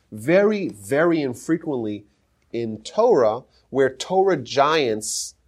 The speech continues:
can have a shift, negative shift, somewhere in the middle of their life. There's a story of Rabbi Yochanan, uh, who was the Kohen Gadol, was the high priest for eighty years, but then he became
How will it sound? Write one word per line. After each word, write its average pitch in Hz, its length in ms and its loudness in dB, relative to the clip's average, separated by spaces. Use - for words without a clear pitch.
can 120 520 -2
have 131 280 2
a 113 80 2
shift, - 540 0
negative 143 500 4
shift, - 400 -6
somewhere 123 520 -2
in 113 80 -10
the 113 80 -4
middle 110 360 -2
of 104 80 -4
their 104 100 -2
life. 110 320 0
There's 113 220 -6
a 101 40 -8
story 139 280 0
of 123 60 -6
Rabbi 107 160 -2
Yochanan, 123 560 0
uh, 107 120 -14
who 123 100 -4
was 120 180 2
the 110 80 -8
Kohen 139 300 -2
Gadol, 151 260 6
was 101 120 -4
the 110 40 -10
high 156 220 0
priest 202 480 -4
for 135 100 -2
eighty 160 240 0
years, 196 520 -2
but 135 220 -2
then 160 480 4
he 143 160 -6
became 139 640 2